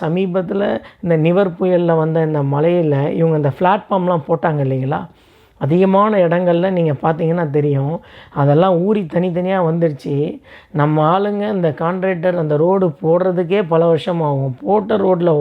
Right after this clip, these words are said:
ஓட்டனா அதை சரி பண்ண எத்தனை வருஷம் ஆகும் நீங்களே யோசிச்சுக்கோங்க. இது எப்படி இருக்குன்னா, நல்லா இருக்க விஷயத்த வேணும்னே கெடுத்து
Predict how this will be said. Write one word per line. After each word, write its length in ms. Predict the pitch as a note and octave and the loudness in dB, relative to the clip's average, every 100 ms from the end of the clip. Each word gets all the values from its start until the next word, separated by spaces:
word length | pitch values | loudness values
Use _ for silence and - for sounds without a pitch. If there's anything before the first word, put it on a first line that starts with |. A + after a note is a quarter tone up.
| D#3+ | 2
ஓட்டனா 380 | F3+ F#3 F#3 | 0 -4 -4
அதை 160 | G3 E3 | 0 -2
சரி 260 | D3 F3 G3+ | 2 2 2
பண்ண 440 | E3 F3 F3 A3 - - - | 0 0 2 0 -2 -18 -6
எத்தனை 380 | E3 D3+ A#3 A3 | -2 0 2 2
வருஷம் 320 | F#3 D3+ - | 2 0 -2
ஆகும் 180 | F3+ E3+ | 0 2
நீங்களே 340 | E3 D#3+ D#3+ D3+ | 0 0 0 0
யோசிச்சுக்கோங்க. 480 | C3 - - C3+ B3+ - - - - | -2 -8 -14 -14 -16 -20 -20 -20 -4
இது 200 | D#3 D#3 | 2 2
எப்படி 260 | D3+ F#3 | 2 2
இருக்குன்னா, 300 | F#3+ F3+ F#3+ | 2 2 2
நல்லா 300 | F3+ D#3 F3+ | 2 2 4
இருக்க 200 | F#3+ E3 | 2 0
விஷயத்த 520 | E3+ D#3 - E3 E3+ D3 | 0 0 -4 -2 0 0
வேணும்னே 480 | D3+ E3+ F3 F3 D#3+ | 0 0 0 0 -2
கெடுத்து 920 | - E3+ F#3+ E3+ - G#3+ - - | -2 0 0 -2 -4 -4 -4 -8